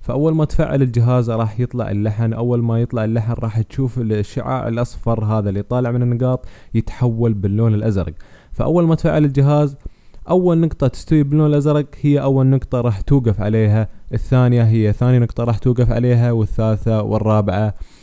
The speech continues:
آه، ألين ما تخلص. آه، طبعا هم عددهم أربعة أو خمسة، خمس نوتات يعني، أو أربع نوتات. بعد ما تخلص، راح تسمع صوت وراح تختفي.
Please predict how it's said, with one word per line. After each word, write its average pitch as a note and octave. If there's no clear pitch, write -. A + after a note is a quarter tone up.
آه، A2
ألين A#2
ما A2
تخلص. G#2+
آه، G2+
طبعا G#2
هم A2
عددهم G2
أربعة C#3+
أو C#3
خمسة، D#3
خمس C3
نوتات A#2
يعني، A#2
أو G2+
أربع A2+
نوتات. B2
بعد B2
ما A#2+
تخلص، A#2+
راح G#2
تسمع G2+
صوت A2+
وراح F#2+
تختفي. G#2